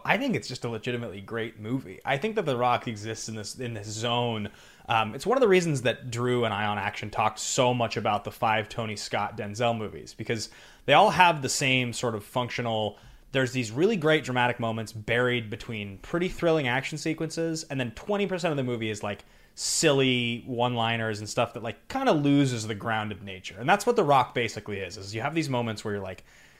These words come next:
if this movie was being made today by somebody who didn't wanna do that stuff, you would cut out that one-liner and you'd cut out this scene and it would be twenty-five minutes shorter, and it, like, a lot of that stuff would just be gone and the movie would just be better. But the fact that eighty percent of it is not that stuff is what makes this movie legitimately good.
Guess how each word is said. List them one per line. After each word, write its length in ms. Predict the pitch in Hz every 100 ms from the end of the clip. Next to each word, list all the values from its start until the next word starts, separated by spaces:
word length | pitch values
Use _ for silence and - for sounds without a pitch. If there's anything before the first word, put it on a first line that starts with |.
| _ _ _ -
if 120 | 151
this 140 | 160 165
movie 180 | 185
was 120 | 185 165
being 160 | 160
made 180 | 147 143
today 460 | 147 110 107 104 - _
by 180 | - 110
somebody 380 | 127 127 117 113
who 100 | 104
didn't 220 | 104 120
wanna 180 | 127 156
do 120 | 123
that 180 | 107 101
stuff, 300 | - 104 - - _ -
you 200 | 127 131
would 200 | 139 135
cut 220 | - 156
out 240 | 117 107
that 160 | 104 104
one-liner 460 | 104 92 92 90 87
and 80 | 101
you'd 120 | 117
cut 180 | - 131
out 180 | 123 -
this 140 | 117
scene 460 | - 110 98 98 92
and 120 | 101
it 60 |
would 80 | 107
be 100 | 123
twenty-five 460 | 123 143 139 139 127
minutes 200 | 131 135
shorter, 480 | - 113 107 104 104
and 280 | 104 104
it, 160 | - 117 127 _
like, 220 | 175 185 - 160
a 80 | 190
lot 200 | 202 214
of 60 |
that 140 | 190 -
stuff 220 | - 139
would 100 | 131
just 200 | 143 -
be 40 |
gone 380 | 104 95 104 131
and 80 | 113
the 60 |
movie 240 | 104 113 117
would 180 | 110 104
just 260 | 117 -
be 80 | 101
better. 400 | 95 107 165 190 - - 135
But 200 | 151 139
the 60 |
fact 300 | 131 190 190
that 100 | 147 -
eighty 220 | 143 147
percent 280 | 113 - 123
of 80 | 110
it 80 |
is 180 | 104 101
not 240 | 104 113 135
that 180 | 170
stuff 280 | - 170 160
is 100 | 120
what 160 | 120 113
makes 240 | 120 -
this 160 | 117 -
movie 220 | 113 104
legitimately 880 | 113 110 110 120 120 104 104 98 92
good. 340 | 90 - -